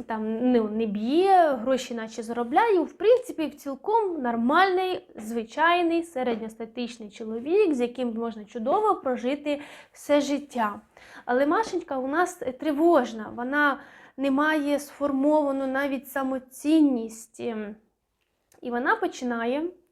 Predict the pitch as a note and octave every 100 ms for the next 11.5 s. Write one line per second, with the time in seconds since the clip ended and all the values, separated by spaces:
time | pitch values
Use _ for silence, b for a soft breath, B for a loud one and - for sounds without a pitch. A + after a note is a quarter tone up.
0 | - B3 - C#4+ E4+ F4+ E4 - D4 D4
1 | C#4+ D4+ E4 B3 A3+ - A#3 A3+ C#4 D#4
2 | B3 G#3+ A3 B3 C#4+ A#3+ - A3 A#3 A#3
3 | - A3+ C4 D4+ B3+ G3+ A3+ A3 G#3+ A#3
4 | A3 G#3 A3+ C4 B B - B3+ C#4+ C#4+
5 | A#3+ B3 B3+ A#3 A#3 A#3 A3+ B B -
6 | B3+ B3 - C4 - A#3 G#3 G#3 - G#3+
7 | G#3+ A#3 G#3+ A#3 - C#4 F4 E4+ B3+ A#3+
8 | B3+ A#3+ A3+ A3 A3+ A#3+ F#4 F4+ C#4+ D4+
9 | C4+ B3 A#3 A#3 C#4 D4 C#4+ A#3 B3 B3
10 | A#3+ C#4+ C4 A#3 A#3 B3+ B3 B3 A#3+ B3+
11 | B3 A#3 A3 - -